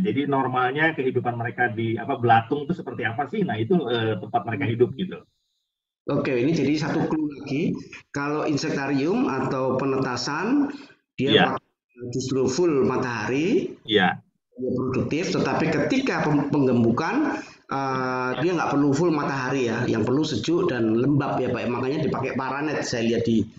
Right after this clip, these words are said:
Speaker 2: di, di tempat ini ya. Kalau mungkin tempat terbuka juga. Kalau masalah hujan gimana, Pak? Boleh nggak kena hujan, baik di insektarium maupun di fattening?
Speaker 1: Eh,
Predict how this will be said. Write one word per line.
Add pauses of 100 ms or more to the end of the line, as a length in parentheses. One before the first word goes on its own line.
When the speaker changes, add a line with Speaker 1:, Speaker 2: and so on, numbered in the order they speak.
(260)
Speaker 2:
di,
di
tempat
ini
ya.
Kalau
mungkin
tempat
terbuka
juga. (240)
Kalau
masalah
hujan
gimana,
Pak?
Boleh
nggak
kena
hujan, (320)
baik
di
insektarium
maupun
di
fattening? (560)
Speaker 1:
Eh,